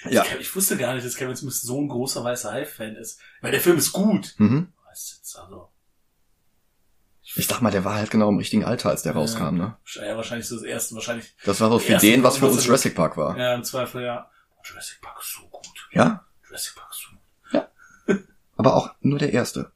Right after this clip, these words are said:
Speaker 1: Danach ist sehr diminishing returns.
Speaker 2: Ja, sehr, also ich hab,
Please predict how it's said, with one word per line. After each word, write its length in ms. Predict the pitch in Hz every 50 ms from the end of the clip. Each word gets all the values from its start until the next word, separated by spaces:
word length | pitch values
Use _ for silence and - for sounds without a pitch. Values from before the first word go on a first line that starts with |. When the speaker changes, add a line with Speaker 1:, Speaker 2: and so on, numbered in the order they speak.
| _ _ _ _ _ _ _ _ _ _ _ -
Speaker 1:
Danach 320 | - 95 90 110 117 123 -
ist 140 | - 131 -
sehr 280 | 113 113 92 143 143
diminishing 440 | 127 131 127 127 123 110 - 120 107
returns. 380 | 98 90 - 85 73 76 - -
Speaker 2:
Ja, 300 | - 113 - - - -
sehr, 240 | - - 113 117 -
also 240 | - 117 139 156 170 - _
ich 180 | - - - -
hab, 120 | 139 -